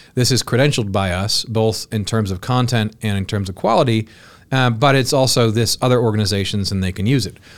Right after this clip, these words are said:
Um, so, so this, this is the way to me to just, you know, to, to really, really have an impact across the entire country on a variety of issues where, uh, and the left, by the way, does this all the time. I mean,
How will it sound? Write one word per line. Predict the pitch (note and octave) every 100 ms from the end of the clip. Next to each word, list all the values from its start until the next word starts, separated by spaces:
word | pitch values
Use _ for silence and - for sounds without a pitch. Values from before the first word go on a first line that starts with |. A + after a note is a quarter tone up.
| - - -
Um, | A2
so, | G#2+ D#3 D3 D3
so | D3+ C3
this, | G#3+ - -
this | D#3+ G#3+
is | E3 B2 -
the | B2+
way | B2+ B2
to | B2
me | D3+ A#2+
to | A2+
just, | A#2 A2 - _
you | A2
know, | F#2+
to, | - - A2+
to | -
really, | A2+ C3+ C#3 B2 A2 - A2+
really | C3+ D#3 B2+
have | A#2
an | A2
impact | A2 A2 F#2+ - - _
across | A2 - C3 A#2+ -
the | A2+
entire | G#2 - C3+ B2
country | - G#2+ - F#2 F2+ - - -
on | A2+
a | A2+
variety | G#2+ G#2 A2+ B2+ A#2
of |
issues | A2 A2 G#2+ F#2+ F#2 - - - - _
where, | A#2+ B2 A#2 A#2 -
uh, | A#2+ A#2
and | D3+
the |
left, | F3+ G#3 -
by | A#2+
the |
way, | A#2 A2
does | A#2 G#2+
this | G#2 -
all | E3
the | F#3
time. | - F#2+ D#2+ D#2
I |
mean, | G#2+